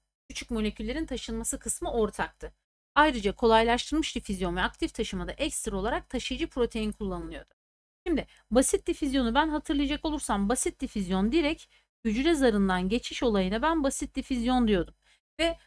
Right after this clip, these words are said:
basit difüzyon esnasında ne taşınıyordu? Yağ asitleri, gliserol ya da yağda çözünen vitamin olan adek vitaminlerinin, e, geçişi basit difüzyonla oluyordu. Kolaylaştırılmış difüzyon da yine bakın çok yoğun ortamdan az yoğun ortama doğru oluyordu.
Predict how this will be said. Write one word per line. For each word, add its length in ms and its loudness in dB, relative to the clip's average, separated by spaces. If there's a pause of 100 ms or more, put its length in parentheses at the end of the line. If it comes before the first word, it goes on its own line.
(160)
basit 300 -4
difüzyon 420 -6
esnasında 720 -2
ne 180 -2
taşınıyordu? 500 -6
Yağ 260 -4
asitleri, 560 -6
gliserol 520 -2
ya 200 -2
da 160 0 (260)
yağda 340 4
çözünen 500 0
vitamin 360 -4
olan 300 -6
adek 340 -6
vitaminlerinin, 760 -8 (340)
e, 300 -2
geçişi 680 -6
basit 300 0
difüzyonla 540 0
oluyordu. 420 4 (480)
Kolaylaştırılmış 800 4
difüzyon 460 4
da 40 6
yine 280 4
bakın 260 0
çok 300 -2
yoğun 180 4
ortamdan 640 4
az 240 4
yoğun 200 4
ortama 420 2
doğru 260 6
oluyordu. 440 0